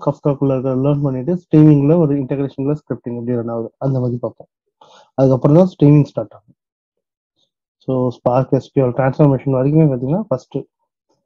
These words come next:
streaming start பண்றதுக்கு முன்னாடி Kafka-வை learn பண்ணிட்டு streaming வரும், அப்பதான் ஒரு confidence இருக்கும். அப்புறமா ஸ்ட்ரீமிங்குள்ள இருக்கிற ஏ பி ஐ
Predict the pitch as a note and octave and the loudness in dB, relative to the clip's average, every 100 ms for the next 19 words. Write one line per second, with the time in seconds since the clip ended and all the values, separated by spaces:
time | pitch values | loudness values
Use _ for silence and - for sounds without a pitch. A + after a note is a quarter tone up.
0 | _ _ _ - E3+ F3 F#3 - C#3+ - | _ _ _ 0 4 6 6 4 -2 2
1 | C#3+ C#3 C3+ D3 G#3 - C#3 - E3+ D3 | 2 2 2 2 2 0 -4 -2 -2 0
2 | C#3 F3 F3 D3 D3 F#3 F3+ C3+ C3+ B2+ | 0 0 -2 -4 -4 -8 -10 -10 -8 -8
3 | A#2+ B2+ C#3 D3+ C#3 - C3 - C3 B2 | -6 -6 -2 -2 -2 -4 -8 -8 -10 -10
4 | _ _ _ _ _ _ - - _ _ | _ _ _ _ _ _ -20 -20 _ _
5 | - C3 E3 F3 G#3 A3 - F#3 F#3+ F3+ | -4 -2 0 2 2 2 0 2 6 4
6 | E3 D3+ D3 D3 E3 D#3 D#3 E3 E3 | 6 6 6 4 2 4 4 2 2